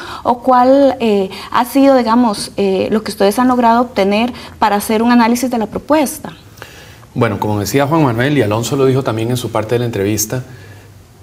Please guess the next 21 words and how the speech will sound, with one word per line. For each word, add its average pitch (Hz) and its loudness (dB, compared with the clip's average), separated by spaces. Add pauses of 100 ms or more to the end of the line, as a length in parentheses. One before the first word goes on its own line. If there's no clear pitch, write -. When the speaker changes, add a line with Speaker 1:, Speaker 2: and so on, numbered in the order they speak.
(260)
Speaker 2:
ha 117 0
habido 139 4
mucha 135 0
falta 123 -2
de 123 0
información. 95 -6 (140)
Speaker 1:
Claro. 185 -14 (180)
Speaker 2:
Eh, 101 -6
cada 123 0
uno 135 2
de 139 2
nosotros 120 -2
hemos 113 -2
tenido 117 -2
que 127 2
recopilar 101 -2
la 104 -2
información 107 -2
de 117 2
diferentes 104 -2
fuentes, 139 0